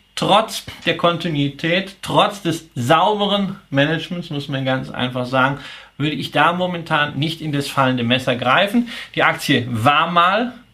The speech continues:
durch die Erhöhung Dividendenadel ist aber dann zweitausendneunzehn rausgerutscht. Und, äh, ja,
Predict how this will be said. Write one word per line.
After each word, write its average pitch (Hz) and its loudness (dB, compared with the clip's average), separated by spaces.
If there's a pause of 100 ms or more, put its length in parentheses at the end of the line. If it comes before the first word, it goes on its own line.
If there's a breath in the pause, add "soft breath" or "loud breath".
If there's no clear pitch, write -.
(200)
durch 139 -6
die 135 -6
Erhöhung 170 2 (200)
Dividendenadel 160 0 (340 loud breath)
ist 175 -2
aber 156 4 (100)
dann 151 0 (420 loud breath)
zweitausendneunzehn 143 0 (340 soft breath)
rausgerutscht. 156 -4 (440 loud breath)
Und, 135 -4
äh, 131 0
ja, 117 2